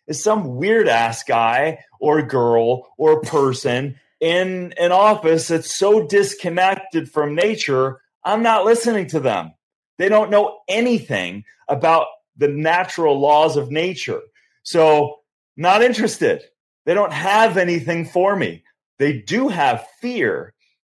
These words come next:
and I'm not interested in that fear. So,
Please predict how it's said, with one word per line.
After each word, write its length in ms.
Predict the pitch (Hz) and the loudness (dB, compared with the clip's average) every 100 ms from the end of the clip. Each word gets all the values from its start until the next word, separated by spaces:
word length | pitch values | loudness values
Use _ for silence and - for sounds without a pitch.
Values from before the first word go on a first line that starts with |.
| - | -8
and 100 | 127 | -4
I'm 160 | 135 | -4
not 240 | 151 175 190 | -2 2 2
interested 540 | 190 143 165 - 165 | 0 -6 -10 -4 -2
in 160 | 160 151 | -2 -2
that 300 | 135 117 - | -2 -4 -8
fear. 360 | 98 - _ _ _ _ _ _ _ _ | -10 -10 _ _ _ _ _ _ _ _
So, 600 | - 147 143 139 131 | -2 2 4 4 0